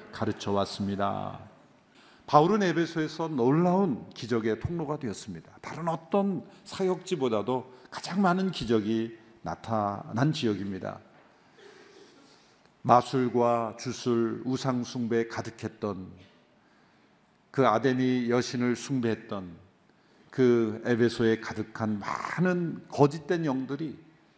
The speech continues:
사울의, 바울의 사역을 통해서 떠나갔죠. 심지어는 바울의 가진, 바울이 입었던 옷이나 또 앞치마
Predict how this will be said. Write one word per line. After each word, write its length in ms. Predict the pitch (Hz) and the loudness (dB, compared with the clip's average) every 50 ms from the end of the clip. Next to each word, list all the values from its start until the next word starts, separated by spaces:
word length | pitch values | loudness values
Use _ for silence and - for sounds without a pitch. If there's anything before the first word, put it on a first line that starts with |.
| _ _ _ _ | _ _ _ _
사울의, 680 | - - - 127 123 123 117 113 110 110 110 107 - - | -16 -8 -2 0 2 2 4 4 4 4 2 0 -4 -6
바울의 520 | - - 113 113 117 117 113 113 107 104 101 | -4 0 2 4 4 4 4 4 2 2 0
사역을 420 | - - 165 175 175 175 170 170 | -2 0 2 2 4 2 2 0
통해서 360 | - - 139 127 117 - 135 - | 0 -4 -2 -2 -2 -4 -6 -6
떠나갔죠. 580 | - - 131 139 131 123 107 - - - - - - _ _ _ _ - - - - - - - - - _ _ - - | -6 -6 -4 -4 -4 -4 -6 -8 -10 -14 -14 -16 -16 _ _ _ _ -20 -20 -20 -20 -20 -20 -20 -20 -20 _ _ -16 -8
심지어는 580 | - - 160 156 160 147 160 160 156 160 160 156 | -2 0 2 4 8 8 8 8 8 4 2 -2
바울의 680 | - - 135 143 143 147 156 156 151 135 110 90 82 - - - - - - _ _ _ _ _ _ _ - | 0 0 2 2 4 4 4 4 4 4 2 0 -6 -10 -18 -20 -20 -20 -20 _ _ _ _ _ _ _ -10
가진, 480 | - 131 113 127 135 131 123 107 104 - | -6 -4 -2 -2 -2 0 -2 -2 -4 -2
바울이 300 | - 127 135 139 135 139 | 0 2 2 4 4 4
입었던 400 | 135 131 135 135 135 143 135 135 | 4 4 4 2 2 0 0 2
옷이나 580 | 127 127 127 - - 139 139 139 135 135 131 135 | 2 0 0 0 0 2 4 4 4 4 2 4
또 100 | 131 123 | 4 4
앞치마 760 | 117 113 - - - - 143 139 139 135 135 135 127 127 | 4 4 2 -2 -6 -4 0 2 2 4 4 4 2 0